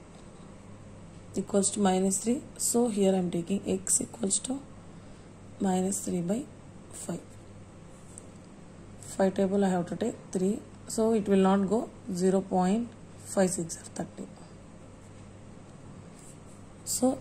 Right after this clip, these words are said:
X value is, minus also important, minus is there, zero point six. So here I am writing minus zero point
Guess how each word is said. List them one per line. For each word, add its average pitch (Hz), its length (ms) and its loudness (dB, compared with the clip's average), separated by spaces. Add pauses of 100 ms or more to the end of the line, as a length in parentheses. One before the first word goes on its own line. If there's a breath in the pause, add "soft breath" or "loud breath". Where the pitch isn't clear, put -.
X - 240 -2
value 208 300 4
is, - 380 0 (160)
minus 214 460 8
also 220 240 8
important, 208 540 6
minus 196 340 6
is 196 160 2
there, 247 260 4
zero 196 240 2 (140)
point 294 160 -2 (240)
six. - 500 -6 (3000)
So - 200 0
here 208 280 6
I 202 40 6
am 185 120 4
writing 175 360 0 (1700)
minus 196 500 -2
zero 180 240 0
point 233 400 -6